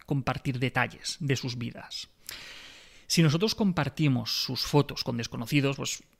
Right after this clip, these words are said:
¿cómo no van a compartirlas con sus parejas? Pues eso,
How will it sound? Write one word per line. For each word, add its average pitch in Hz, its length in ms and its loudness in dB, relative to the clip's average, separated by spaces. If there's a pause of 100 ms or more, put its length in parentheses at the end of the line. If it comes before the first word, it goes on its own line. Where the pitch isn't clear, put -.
¿cómo 139 220 0
no 160 80 0
van 135 140 -2
a - 40 -8
compartirlas - 840 -4 (120)
con 131 100 -2
sus - 180 -6
parejas? - 680 -12 (580)
Pues - 180 -4
eso, - 180 -12